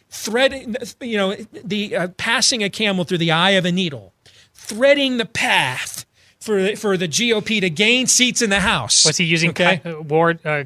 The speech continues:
Speaker 2: uh, Karl Rove's whiteboard?
Speaker 1: Well, I mean, it, and it wasn't just, Rove was on there too, by the way, <laughs> since you mentioned it. It wasn't just him. That's why I was shocked my buddy Chris Wilson got on there to actually drop real data.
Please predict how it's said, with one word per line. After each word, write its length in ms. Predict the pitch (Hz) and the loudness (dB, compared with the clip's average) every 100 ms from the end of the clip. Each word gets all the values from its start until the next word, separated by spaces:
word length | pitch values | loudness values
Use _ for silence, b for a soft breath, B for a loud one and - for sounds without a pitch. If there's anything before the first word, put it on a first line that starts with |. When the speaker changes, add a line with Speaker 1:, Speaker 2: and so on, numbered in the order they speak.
| - | -8
Speaker 2:
uh, 160 | 151 139 | -8 -8
Karl 300 | - 170 160 | 0 2 2
Rove's 260 | 160 151 | 2 0
whiteboard? 480 | - 139 139 165 165 - | -2 -2 0 0 0 2
Speaker 1:
Well, 140 | 254 | 2
I 60 | 233 | 2
mean, 120 | 226 | 2
it, 100 | 233 | 0
and 100 | 247 | 2
it 100 | 240 | 4
wasn't 260 | 262 277 220 | 4 2 2
just, 220 | 247 - | 0 0
Rove 380 | 254 190 214 247 | -2 2 4 4
was 120 | 214 | 4
on 140 | 226 220 | 2 2
there 140 | 190 | 0
too, 220 | - 247 | 0 0
by 160 | 151 135 | 0 -2
the 80 | 151 | -2
way, 220 | 143 156 | 0 0
<laughs> 0 | |
since 240 | - 180 160 | 0 -2 0
you 60 | |
mentioned 300 | 185 220 165 | 0 0 0
it. 120 | 156 B B B | -2 B B B
It 80 | 208 | 0
wasn't 320 | 269 311 277 | 2 2 2
just 220 | 240 - | 0 0
him. 320 | 196 196 240 - _ _ _ | 0 -2 -2 -12 _ _ _
That's 140 | 214 | -6
why 80 | 233 | 0
I 40 | 185 | 0
was 140 | 180 | 2
shocked 360 | - 214 208 - | 2 2 0 -2
my 80 | |
buddy 240 | 170 180 170 | -4 -2 -2
Chris 240 | - 170 | -2 -4
Wilson 280 | 165 170 190 | -2 -4 -2
got 160 | 170 170 | -2 -2
on 160 | 170 | -4
there 180 | 170 175 | -4 -6
to 100 | 156 | -4
actually 340 | 147 156 - | -4 -2 -4
drop 300 | 147 151 156 | -4 -4 -4
real 140 | 165 151 | -4 -6
data. 400 | 139 131 170 | -4 -2 -4